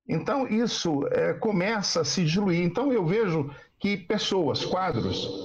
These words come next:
como você, como Nelson, como Adolfo, devem cada vez mais, é, serem acionados no sentido de formar pessoas que trabalhem nas prefeituras, que trabalhem nos, nos próprios empreendimentos,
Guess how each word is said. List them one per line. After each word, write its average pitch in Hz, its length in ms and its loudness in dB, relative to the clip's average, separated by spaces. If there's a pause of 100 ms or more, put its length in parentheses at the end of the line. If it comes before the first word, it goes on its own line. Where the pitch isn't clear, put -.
(200)
como 156 180 -2
você, 175 520 0
como 156 220 0
Nelson, 156 460 0
como 143 220 0
Adolfo, 147 500 0 (340)
devem 190 360 0
cada 220 360 0
vez 165 380 2
mais, 143 640 0 (280)
é, 135 360 0
serem 160 340 -2
acionados 165 840 0
no 170 100 0
sentido 156 500 0
de 139 100 0
formar 165 680 -2 (500)
pessoas 131 580 -2
que - 180 -2
trabalhem 110 520 0
nas 208 220 -2
prefeituras, 135 920 -2 (420)
que 175 120 0
trabalhem 165 460 0
nos, 170 280 -2
nos 180 280 -2
próprios 202 520 0
empreendimentos, 170 1040 0